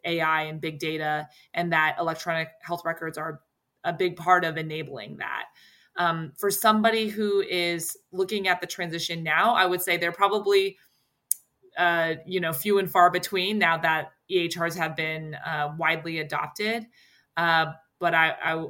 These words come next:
I would say, you know, it's, it's good to get, um, engaged early on, uh, with your I T vendor, trying to be clear about your needs as a physician and what your workflows look like and how that might be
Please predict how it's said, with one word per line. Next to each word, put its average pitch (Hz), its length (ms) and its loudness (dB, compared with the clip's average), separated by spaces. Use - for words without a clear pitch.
I 160 140 -4
would 165 160 -6
say, 160 220 0
you 160 140 -6
know, 151 140 -6
it's, 156 260 -10
it's - 160 -8
good 180 220 -2
to 185 120 -2
get, 165 460 0
um, 160 400 -8
engaged 165 640 -4
early 170 320 -4
on, 180 460 0
uh, 151 400 -4
with 170 340 -4
your 170 160 0
I 170 140 6
T 170 240 -6
vendor, 175 680 -4
trying 175 320 2
to 175 100 -6
be 160 160 -6
clear 170 360 -4
about 156 480 0
your 165 260 -6
needs 165 400 -6
as 160 160 -4
a 160 60 -6
physician 160 600 -6
and 156 220 -4
what 156 120 -6
your 160 180 -6
workflows 185 520 -4
look 202 200 -6
like 226 360 -2
and 165 320 -4
how 165 340 4
that 156 180 2
might 156 220 -2
be 156 200 -10